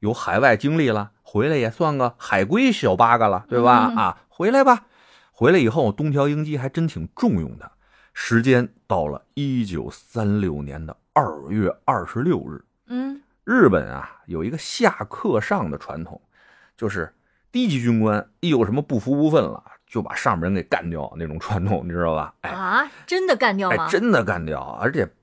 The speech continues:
Speaker 1: 干得还挺猛啊！就我刚才说那日子，一九三六年的二月二十六号，一帮的年轻军官啊，直接血洗了他们的国会，还有一帮元老全给弄死了。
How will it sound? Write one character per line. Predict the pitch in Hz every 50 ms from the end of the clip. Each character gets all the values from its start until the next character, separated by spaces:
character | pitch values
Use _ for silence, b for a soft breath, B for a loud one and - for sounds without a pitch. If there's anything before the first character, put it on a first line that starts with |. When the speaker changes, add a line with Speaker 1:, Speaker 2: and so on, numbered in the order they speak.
| _ _ _ -
Speaker 1:
干 | - 190 139 104
得 | 90
还 | - 143
挺 | - - - 202
猛 | 226 226 180 117 92 - 87 87 92 - _ _
啊！ | - 92 69 - -
就 | - 110
我 | 92 87 82
刚 | 123 120
才 | 120 123
说 | 120 - 127 117
那 | 110 107
日 | 113 117 95 85
子， | 76 73 - - _ _ _ -
一 | 113 110 104
九 | 90 90 78
三 | - - 107 98 95
六 | 92 82
年 | 80 80 78
的 | 82 - -
二 | - 98 87 82
月 | 82
二 | 85 90 92 85
十 | 85
六 | 92 92 73
号， | 67 - - 65 - _ _ _ _ _ _
一 | - 139 135 113 101 92 90
帮 | 85 - 127 120 120 107
的 | 92
年 | 80 80 82 85 85 95 127 139
轻 | 135 - - - 156 147 143
军 | 131 - 143 139 143 139
官 | 139 139 135 131
啊， | 117 85 69 - b b b b b b b
直 | - - 117 120 135 165 190 208 214 220 208
接 | 175 - 196 196 196 190 185 165
血 | 143 - - - - 226 226 175 - - -
洗 | - - - 76 69
了 | 65 82 90 92
他 | - - 147
们 | 147 127
的 | 107 92
国 | - _ - 104 110 143 170 180
会， | 180 208 180 123 80 - _ _
还 | _ - -
有 | 127 139
一 | 131 117 107 110
帮 | 104 - 151 156 160 165
元 | 139 120 113 110 110 127
老 | 175 185 139 - - -
全 | - - - - 131 180 190
给 | 160 - -
弄 | - 113 143 180 226 269 254 131 90 76
死 | - - -
了。 | 55 -